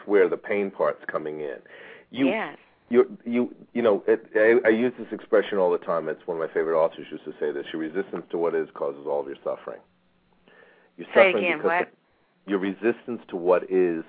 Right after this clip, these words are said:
Speaker 1: causes all of your suffering.
Speaker 2: Yes, yes.
Speaker 1: And that's what's
Speaker 2: Yeah.
Speaker 1: happening. You're, you're in a process where, you know, it's, you're damned if you do, damned if you don't, because you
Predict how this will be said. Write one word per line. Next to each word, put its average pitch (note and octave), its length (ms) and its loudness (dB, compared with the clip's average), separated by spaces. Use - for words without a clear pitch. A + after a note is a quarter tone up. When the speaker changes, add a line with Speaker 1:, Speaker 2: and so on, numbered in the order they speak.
Speaker 1:
causes D#2 440 -4
all D#2 220 0
of D2 80 -8
your C#2+ 200 -10
suffering. C#2+ 360 -6
Speaker 2:
Yes, C#3+ 300 -10
yes. D#3 180 -18
Speaker 1:
And G#2 140 0
that's C3+ 180 2
what's A#2+ 160 -2
Speaker 2:
Yeah. A#2+ 100 2
Speaker 1:
happening. G#2+ 320 -2
You're, A#2 500 6
you're A2+ 220 4
in B2+ 200 2
a C#3 40 4
process G#2 540 2
where, F2 600 2
you G2 100 -6
know, F2 320 -2
it's, - 180 -2
you're A2+ 140 -2
damned A2 300 2
if A2 100 -10
you G#2+ 80 -6
do, G2 140 -4
damned F2 260 -2
if - 100 -10
you E2+ 80 -10
don't, D2+ 300 -4
because F#2 240 -4
you A#2 60 -8